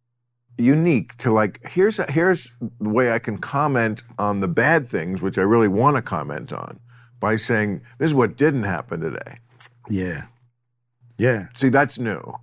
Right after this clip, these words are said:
Speaker 2: I mean, you know, it's, it's, uh, to me, it's what Friday is all about. Like,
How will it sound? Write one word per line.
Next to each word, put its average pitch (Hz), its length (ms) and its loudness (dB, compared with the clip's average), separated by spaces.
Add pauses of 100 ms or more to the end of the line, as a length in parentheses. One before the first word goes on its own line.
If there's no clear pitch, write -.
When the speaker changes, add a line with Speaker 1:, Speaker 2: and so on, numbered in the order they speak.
(320)
Speaker 2:
I 143 80 2
mean, 156 300 4
you 165 80 6
know, 147 200 4
it's, 147 320 2
it's, 135 300 2
uh, 127 440 4 (760)
to 127 120 0
me, 147 160 4
it's 127 140 2
what 120 200 2
Friday 123 440 0
is 101 140 0
all 90 200 -4
about. 80 400 -8
Like, 101 300 -4